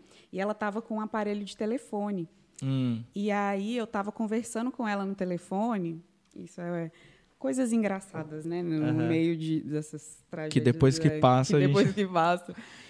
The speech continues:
Speaker 1: E aí eu conversando com ela, tava ajustando o resgate dela. Tipo,
Speaker 3: Ah.
Speaker 1: conversando com ela, e aí eu falava assim, "Fulana,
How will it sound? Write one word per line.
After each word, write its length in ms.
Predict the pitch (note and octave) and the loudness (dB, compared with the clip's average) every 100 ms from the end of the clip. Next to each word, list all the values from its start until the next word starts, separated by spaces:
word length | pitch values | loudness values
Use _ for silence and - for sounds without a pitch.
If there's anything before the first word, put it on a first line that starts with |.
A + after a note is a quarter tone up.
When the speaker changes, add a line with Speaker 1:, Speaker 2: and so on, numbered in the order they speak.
| - | -8
Speaker 1:
E 100 | A3+ | 0
aí 200 | A3+ A3 | 2 2
eu 100 | A#3 | 0
conversando 680 | A#3 A#3 A3+ A#3 - G3+ G3 | -2 -4 -2 -4 -4 -6 -6
com 280 | - F3+ F3+ | -6 -4 -2
ela, 320 | G3 A3+ F#3+ | -2 -4 -4
tava 260 | G#3 G3 G#3 | -4 -4 -2
ajustando 640 | G#3 B3 - G3+ A3 B3 | -4 -6 -6 -4 -2 -2
o 20 | |
resgate 720 | B3 D4+ B3 G3+ G3 C4+ - | 0 -2 -2 -2 0 -2 -4
dela. 500 | A#3 G3 E3 D3+ C#3+ - _ _ _ - | 2 2 4 0 -4 -12 _ _ _ -14
Tipo, 260 | F#3+ - | -10 -8
Speaker 3:
Ah. 160 | A#2 A2+ - | -8 -10 -12
Speaker 1:
conversando 460 | G3 F#3+ G#3+ F#3+ | -6 -6 -4 -6
com 180 | F#3+ G3+ | -6 -6
ela, 300 | G3 A#3 A3+ - | -2 -2 -4 -4
e 160 | G3 | -2
aí 160 | F#3+ F#3+ | 0 0
eu 80 | G3 | -2
falava 400 | G#3 F#3+ F#3 F#3 | -6 -6 -6 -8
assim, 240 | - F#3+ | -10 -10
"Fulana, 760 | - A3+ A#3+ C4+ A#3 E3 D#3 | -6 -4 -2 -4 -6 -6 -8